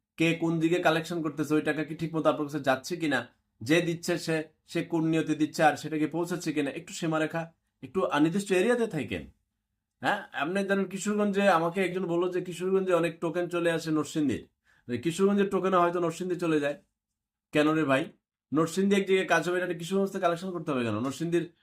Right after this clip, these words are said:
লোক কি সব মারা গেছে? আবার কিশোরগঞ্জেরটা নরসিংদী যেতে হবে কেন? কিশোরগঞ্জের সব লোক মারা গেছে, সংশ্লিষ্ট এরিয়া থেকে তো কালেকশন করা যায়। এখন কালেকশনের রিসিট বই ছাপাইছেন, বাহ, চলতেছে। এখন এই বিষয় নিয়ে কথা অনেকে বলতে চায়, অনেকে বলে না যে বিতর্ক হবে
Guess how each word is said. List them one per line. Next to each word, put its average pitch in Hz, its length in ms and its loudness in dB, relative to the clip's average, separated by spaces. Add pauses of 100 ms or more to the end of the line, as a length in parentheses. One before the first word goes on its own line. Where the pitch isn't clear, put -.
লোক 151 180 0
কি 170 60 -4
সব 165 200 -4
মারা 175 160 6
গেছে? 165 380 -2 (300)
আবার 151 140 0
কিশোরগঞ্জেরটা 190 600 2
নরসিংদী 180 420 -4
যেতে 185 200 2
হবে 131 160 2
কেন? 120 160 -2
কিশোরগঞ্জের 170 400 -4
সব 175 60 -6
লোক 170 100 -4
মারা 175 220 2
গেছে, 151 320 -6 (460)
সংশ্লিষ্ট 139 460 -4
এরিয়া 165 300 6
থেকে 233 200 -2
তো 262 120 -4
কালেকশন 185 380 0
করা 107 200 -2
যায়। 78 120 -10
এখন - 440 -10
কালেকশনের 208 500 4
রিসিট 190 260 0
বই 175 220 2
ছাপাইছেন, 160 520 0
বাহ, 151 200 4 (300)
চলতেছে। 120 460 -2 (520)
এখন 156 180 2
এই 190 80 2
বিষয় 196 200 0
নিয়ে 208 160 2
কথা 185 280 4
অনেকে 190 260 0
বলতে 175 260 -2
চায়, 220 200 0
অনেকে 170 220 0
বলে 160 220 0
না 160 100 0
যে 156 80 -2
বিতর্ক 156 340 -2
হবে 151 220 2